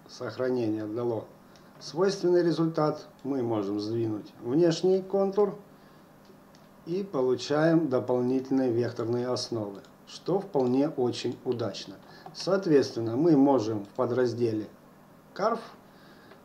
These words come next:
Curve манипулировать значениями и экструдом.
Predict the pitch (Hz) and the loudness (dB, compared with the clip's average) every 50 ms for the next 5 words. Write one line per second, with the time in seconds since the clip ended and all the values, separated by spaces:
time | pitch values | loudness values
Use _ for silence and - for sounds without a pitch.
0 | - - - 170 208 202 - - - - - - - - - - 107 120 156 196 | -4 2 6 6 6 6 2 -4 -10 -18 -20 -20 -20 -20 -12 -6 -2 0 0 2
1 | 196 185 160 131 110 117 127 120 120 131 151 156 156 151 147 143 139 139 - - | 4 4 4 4 4 4 2 2 4 4 4 4 4 4 4 4 2 0 -4 -14
2 | - - - - - - - - - - - - - - - - - - - 120 | -18 -20 -20 -20 -20 -20 -20 -20 -20 -20 -20 -20 -20 -20 -20 -20 -20 -12 -8 -4
3 | 110 113 135 135 - - - 143 147 151 156 151 147 147 143 143 143 - - 143 | -2 0 0 0 0 0 2 2 4 6 6 6 6 4 4 2 0 -2 -2 0
4 | 151 160 160 139 120 - - - 110 104 107 104 101 - | 0 0 0 -2 -6 -6 -8 -8 -8 -8 -8 -8 -12 -14